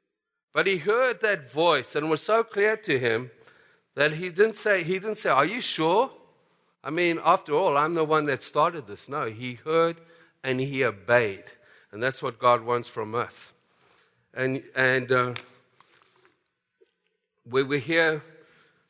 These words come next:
where we learn the art of listening to God instead of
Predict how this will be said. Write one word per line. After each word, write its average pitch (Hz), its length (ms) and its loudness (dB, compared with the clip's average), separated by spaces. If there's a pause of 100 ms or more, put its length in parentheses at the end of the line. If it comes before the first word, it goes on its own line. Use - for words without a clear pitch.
(280)
where 139 160 2
we 143 120 -6
learn 147 300 2
the 143 120 -2
art 147 360 -2
of 117 140 -10
listening 143 380 -4
to - 140 -16
God 107 460 -6 (1080)
instead 113 400 -10
of 113 140 0